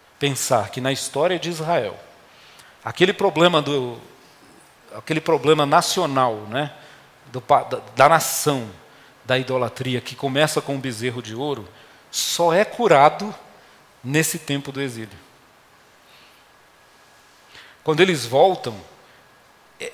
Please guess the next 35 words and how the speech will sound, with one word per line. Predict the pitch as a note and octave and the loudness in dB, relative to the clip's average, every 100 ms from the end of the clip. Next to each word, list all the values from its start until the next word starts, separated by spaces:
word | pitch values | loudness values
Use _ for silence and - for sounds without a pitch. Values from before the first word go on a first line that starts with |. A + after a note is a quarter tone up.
| - | -6
vejam, | D3+ E3 A2 G2+ C3+ | 0 0 0 -10 -8
não | D3+ E3+ | 0 4
é | A#3 | 4
que | - A#3 | 4 2
acabou, | - C#3+ C#3 D#3+ C#3 | 2 -2 2 4 2
ninguém | A#2 A#2+ C#3+ | -4 -4 -4
tem | C3+ B2+ | -2 0
mais | C3 | 0
essas | B2+ - B2+ | 0 -2 -4
idolatrias | C3 C3+ B2+ - C3 A#2+ | -2 0 0 -2 -6 -6
que | A#2+ | -8
nós | A#2+ - | -10 -8
temos, | B2+ C#3 A#2 G2+ - | -4 -4 -4 -12 -12
não | D3+ | -8
é | G3 | -8
isso | - | -8
que | |
eu | D3+ | -14
tô | |
dizendo. | B2 G#2 F#2 - - - | -12 -14 -16 -20 -20 -16
Tô | B2+ | -4
dizendo | E3 | -2
é | E3+ | -2
que | D#3 | -4
como | - A3 A3+ | 0 2 2
problema | F#3+ D3+ E3 E3 | 2 4 4 4
nacional, | D#3 D#3 - D3 B2+ C#3+ C#3+ A2 - - - - - _ - - | 4 2 0 -2 0 2 2 -2 -12 -20 -20 -20 -20 _ -20 -16
<laughs> | A#2 - _ - - - _ - | -16 -18 _ -20 -20 -20 _ -10
como | D3+ D#3 | -4 0
nação, | D3 B2 - - E3+ D3+ B2+ | 0 0 -2 0 -2 -2 -8
Israel | B2 B2+ C3+ D3 | -2 2 4 2
deixa | C#3 C#3+ C#3+ | 0 -4 -6
de | - | -8
ser | C#3+ | -10
idólatra. | C#3 C3 B2+ A2 G2 | -8 -4 -4 -4 -12